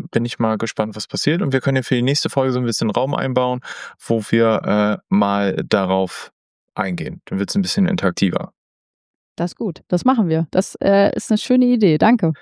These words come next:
Speaker 1: Hast du ein plattdeutsches, pl-, plattdeutsches Sprichwort parat?
Speaker 2: Oh ja, ich hab mehrere, äh, äh, mir überlegt und, äh, eins ist ein bisschen hängen geblieben. Ähm, das heißt, „Ein politisch Muckenschied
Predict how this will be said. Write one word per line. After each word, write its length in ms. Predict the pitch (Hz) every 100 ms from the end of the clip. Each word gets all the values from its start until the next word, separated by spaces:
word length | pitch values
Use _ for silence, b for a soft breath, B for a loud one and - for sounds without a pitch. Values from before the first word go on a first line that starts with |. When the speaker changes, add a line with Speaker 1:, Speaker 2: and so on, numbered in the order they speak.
| b b b b
Speaker 1:
Hast 240 | - 190
du 80 | 196
ein 160 | 180 170
plattdeutsches, 720 | 170 160 160 156 160 135 - - -
pl-, 420 | 120 87 95 101 101 -
plattdeutsches 680 | - 139 - 135 131 143 - -
Sprichwort 440 | - - 143 95
parat? 420 | - 92 78 - - _ _ _ _ _ _ 208
Speaker 2:
Oh 40 |
ja, 120 | 226
ich 140 | 226 247
hab 100 | 220 - -
mehrere, 920 | 208 214 247 247 226 220 220 220 -
äh, 800 | - 202 202 202 190 - - 71 - -
äh, 140 | -
mir 260 | - 220 202
überlegt 640 | 202 208 196 202 254 -
und, 300 | - 202 202 -
äh, 240 | - - - -
eins 360 | 196 202 233
ist 240 | - 208 -
ein 180 | 202 202
bisschen 420 | 220 - 208 202
hängen 320 | 196 202 214 240
geblieben. 640 | 226 214 226 240 269 302 - _
Ähm, 500 | 202 202 202 202 214 -
das 280 | 202 208
heißt, 480 | 208 202 214 240 - _ _ _ _
„Ein 260 | 202 226 233
politisch 680 | - 233 294 - 277 277 - _ _
Muckenschied 640 | 226 262 262 - 262 262